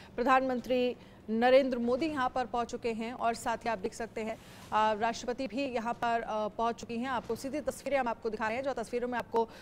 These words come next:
द्रौपदी मुर्मू नजर आ रही हैं, साथ ही उपराष्ट्रपति जगदीप धनखड़, गृह मंत्री अमित शाह भी आपको तस्वीरों में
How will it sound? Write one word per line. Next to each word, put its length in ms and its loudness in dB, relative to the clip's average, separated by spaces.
द्रौपदी 380 4
मुर्मू 260 0
नजर 260 0
आ 100 2
रही 140 0
हैं, 140 -6
साथ 180 -4
ही 300 -2
उपराष्ट्रपति 500 2
जगदीप 400 -2
धनखड़, 380 0
गृह 180 6
मंत्री 320 0
अमित 200 0
शाह 100 2
भी 80 0
आपको 240 -2
तस्वीरों 440 -4
में 200 -4